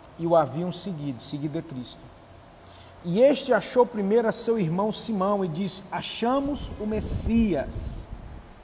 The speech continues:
que traduzido é Cristo. Ai, meu Deus, esqueci minha água. Onde que eu coloquei minha água? <laughs> Deixei a água. Amém.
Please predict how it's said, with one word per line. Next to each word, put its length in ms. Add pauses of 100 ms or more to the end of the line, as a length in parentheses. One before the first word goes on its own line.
(560)
que 100
traduzido 880
é 180 (180)
Cristo. 500 (1600)
Ai, 100
meu 140 (120)
Deus, 160
esqueci 340
minha 160
água. 360 (3750)
Onde 120
que 80
eu 60
coloquei 380
minha 160
água? 400 (320)
<laughs> 400
Deixei 320
a 80
água. 200 (680)
Amém. 360